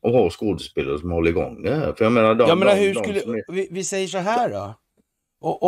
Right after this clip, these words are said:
Speaker 2: om det inte var så att de verkligen stod för det de sa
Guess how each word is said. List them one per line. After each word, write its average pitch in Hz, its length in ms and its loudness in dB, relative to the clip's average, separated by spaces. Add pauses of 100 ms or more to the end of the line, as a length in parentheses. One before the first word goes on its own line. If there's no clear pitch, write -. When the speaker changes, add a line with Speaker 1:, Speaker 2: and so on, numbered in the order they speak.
Speaker 2:
om 185 300 -2
det 180 80 -6
inte 139 500 -6
var 123 220 2
så - 140 0
att 117 100 0
de 123 140 -4
verkligen 120 840 -2
stod 208 500 -2
för 107 120 -6
det 98 120 -6
de 98 180 -8
sa - 480 -4